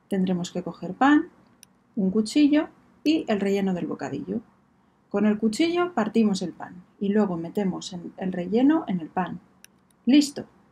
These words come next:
Es sencillo, pero sin embargo es muy importante que se sigan todas instru-, estas instrucciones de forma secuencial y ordenada. Si no fuera así,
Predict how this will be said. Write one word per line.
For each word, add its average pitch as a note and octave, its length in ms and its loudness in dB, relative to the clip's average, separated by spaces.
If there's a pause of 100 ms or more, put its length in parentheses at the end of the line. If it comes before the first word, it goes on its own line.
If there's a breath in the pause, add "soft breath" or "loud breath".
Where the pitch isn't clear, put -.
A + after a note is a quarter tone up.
(440)
Es C4 180 0
sencillo, G3 600 2 (140)
pero A#3+ 300 0
sin B3+ 200 -2
embargo G#3+ 360 2
es G#3+ 100 -2
muy A#3+ 140 0
importante A3+ 720 0
que A#3 140 -2
se A3 260 -4
sigan G3+ 420 -2
todas G#3 340 -4
instru-, - 300 -10
estas G3+ 340 -6
instrucciones C4 640 0
de G#3+ 100 -2
forma G3 280 -6
secuencial C4+ 600 -4 (480 soft breath)
y C#4+ 180 4
ordenada. G#3 560 0 (480)
Si - 180 0
no A3+ 140 6
fuera A3 220 -2
así, D#4 340 0